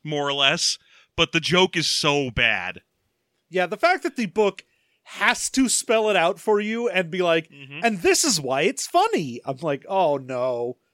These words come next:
Speaker 2: please, book, don't do that."
Speaker 1: Like, if it was so desperate that you had to have this joke beat, maybe you could have gone back and reworked the character's name.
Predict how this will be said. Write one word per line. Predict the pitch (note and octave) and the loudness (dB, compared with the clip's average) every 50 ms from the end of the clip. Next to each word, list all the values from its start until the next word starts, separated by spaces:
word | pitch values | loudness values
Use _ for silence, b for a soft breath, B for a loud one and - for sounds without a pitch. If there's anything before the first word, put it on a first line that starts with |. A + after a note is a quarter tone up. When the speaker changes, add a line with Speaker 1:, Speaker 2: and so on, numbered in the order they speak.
| _ _ | _ _
Speaker 2:
please, | - - G4 D4 A#3 F#3+ F3+ D#3+ F#3+ | -2 0 2 2 2 0 -4 -6 -6
book, | G3 G3+ F3+ F3 F3+ - A#3 C4 | -4 -2 -2 -2 -2 -4 -6 -4
don't | D#4+ D4 G#3+ E3 D3+ B2 | -2 -2 -2 -2 -4 -4
do | D3+ C#3+ C3 A#2 | -4 -4 -4 -4
that." | A#2+ G#2+ F#2 G#2 C3 - - _ _ _ _ b b b b b b b b b | -6 -6 -6 -8 -10 -12 -14 _ _ _ _ b b b b b b b b b
Speaker 1:
Like, | - G3+ G3+ - | -4 -2 -2 -2
if | A3 - | -2 -2
it | B3 C#4+ | -2 -2
was | - A#3 - | -2 -2 -2
so | - C4+ C#4 | 2 2 2
desperate | C4 F#3 F#3 F3 E3+ - - F#3 E3+ - | 2 2 2 2 0 0 0 -2 -2 -2
that | F3+ F3 | -4 -4
you | E3+ D3 C#3+ | -4 -2 2
had | D#3 D3+ D3 C#3+ | 2 2 2 0
to | C#3 | 0
have | D3 D3 C#3+ C3+ | 0 2 2 2
this | C3+ C#3 B2+ - | 0 -2 -4 -2
joke | - C3+ C3 B2+ B2+ - - | -2 0 0 0 0 -2 -4
beat, | - D3+ C#3+ C#3+ - - | -4 -2 -2 -2 -4 0
maybe | C3 D#3 F3 F3 | 0 0 2 2
you | F#3+ F#3 | 0 -2
could | E3+ - F#3 | 0 0 0
have | E3 D3+ | 0 2
gone | C3+ C#3+ C3+ C#3+ C#3+ | 4 4 4 4 4
back | A#2+ B2+ C3 B2+ C3 - | 2 2 2 2 2 0
and | C3+ A#2 G#2 | -4 -4 -2
reworked | A#2+ C3 B2+ A2 A#2+ A#2 - - | -2 -2 0 0 -2 -4 -4 -6
the | - A2+ | -10 -4
character's | - B2+ A#2 A2 - - A2 - - | -2 -2 -2 -2 -4 -8 -10 -8 -6
name. | A2+ G2+ F2+ F2+ | -6 -6 -6 -8